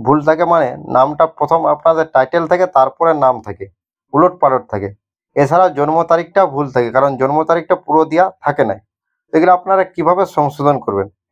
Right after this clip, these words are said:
এছাড়া যারা নতুন ভোটার কার্ড অ্যাপ্লাই করেছেন এবং ভোটার কার্ড পেয়ে গেছেন, কিন্তু যদি তাদের ভোটার কার্ডটাতে ভুল এসেছে, ধরুন তাদের নাম, বাবার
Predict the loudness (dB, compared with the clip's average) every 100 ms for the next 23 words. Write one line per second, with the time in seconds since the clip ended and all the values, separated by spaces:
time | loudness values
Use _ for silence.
0 | 0 2 2 0 -2 _ 0 0 0 -4
1 | -2 0 0 -2 0 0 2 0 0 -2
2 | -4 -2 0 0 0 -2 -2 -2 -4 0
3 | 0 0 -6 -10 -20 _ _ _ _ 0
4 | 2 0 -2 0 0 0 0 -2 -4 -2
5 | -4 -2 0 0 0 0 0 -2 -6 -2
6 | -2 0 0 0 2 2 0 -2 _ _
7 | _ _ _ _ _ 2 2